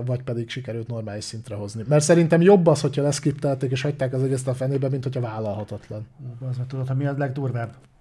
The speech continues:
Speaker 2: Hogy, ö, ennek a játéknak szerintem a No Man's Sky-jal kell majd konkurálnia. És
Speaker 1: Hát
Speaker 2: hogyha
Speaker 1: a
Speaker 2: ki-
Speaker 1: No Man's Sky-nak van egy jó pár év előnye.
Speaker 2: Van, de ugye ez egy indie kezdeményezés volt, és annak is emlékeznek, hogy milyen rizikós, meg döcögös volt az indulása. Na igen, ám csak a Starfield mögött ugye ott az,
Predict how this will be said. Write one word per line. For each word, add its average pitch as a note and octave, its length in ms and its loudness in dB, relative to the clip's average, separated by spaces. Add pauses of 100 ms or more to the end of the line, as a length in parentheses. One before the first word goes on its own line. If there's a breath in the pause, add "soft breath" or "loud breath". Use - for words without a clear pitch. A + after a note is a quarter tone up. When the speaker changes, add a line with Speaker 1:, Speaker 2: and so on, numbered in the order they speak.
(120)
Speaker 2:
Hogy, C3 260 -6
ö, - 20 0 (160)
ennek C3+ 240 -2
a C3+ 40 -2
játéknak C3 500 -2
szerintem C3+ 280 -2
a C#3+ 120 0
No A#2+ 120 -2
Man's G#2+ 160 -8
Sky-jal A2 480 -8
kell A2 180 -6
majd A2 200 -6
konkurálnia. A2+ 760 -6 (540 loud breath)
És B2+ 160 -4
Speaker 1:
Hát G#3 80 -4 (100)
Speaker 2:
hogyha A3+ 60 6 (100)
Speaker 1:
a - 20 6
Speaker 2:
ki- B3+ 60 2
Speaker 1:
No G3 80 6
Man's D3 80 6
Sky-nak D3+ 320 4
van F3 120 2
egy A2 80 -2
jó A2+ 140 -4
pár A2+ 220 -4
év A2+ 160 -4
előnye. A2 360 -8 (360 loud breath)
Speaker 2:
Van, E3 380 0
de F#3 160 -4
ugye G3+ 160 -2
ez G3 100 -2
egy F#3 120 -4
indie B2 240 0
kezdeményezés A#2+ 680 -4
volt, B2+ 140 -4
és - 80 -4
annak D#3 140 -4
is B2+ 80 -8
emlékeznek, B2 380 -4
hogy C3 80 -4
milyen A#2+ 160 -2
rizikós, B2 360 -4
meg B2 120 -4
döcögös B2 440 -6
volt A#2+ 220 -6
az A2 80 -6
indulása. A#2 500 -2 (280 loud breath)
Na A2 120 -4
igen, C3 260 -2
ám A2 140 -6
csak - 140 -10
a B2 40 -6
Starfield A2+ 500 -6
mögött A2 260 -8
ugye A2 160 -6
ott C3 180 -4
az, A2 180 -12